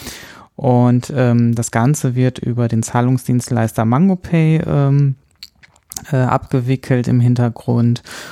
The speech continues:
Und, ähm, ja, da sind dann Kreditkartenzahlungen, Überweisungen und Lastschriften möglich.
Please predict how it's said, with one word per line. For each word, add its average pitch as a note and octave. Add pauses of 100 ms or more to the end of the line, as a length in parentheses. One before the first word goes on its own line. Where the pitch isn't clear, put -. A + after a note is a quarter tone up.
(180)
Und, A#2
ähm, A2+
ja, A2
da A2
sind A#2
dann A2+
Kreditkartenzahlungen, B2
Überweisungen A#2
und A2+
Lastschriften D#3
möglich. D3+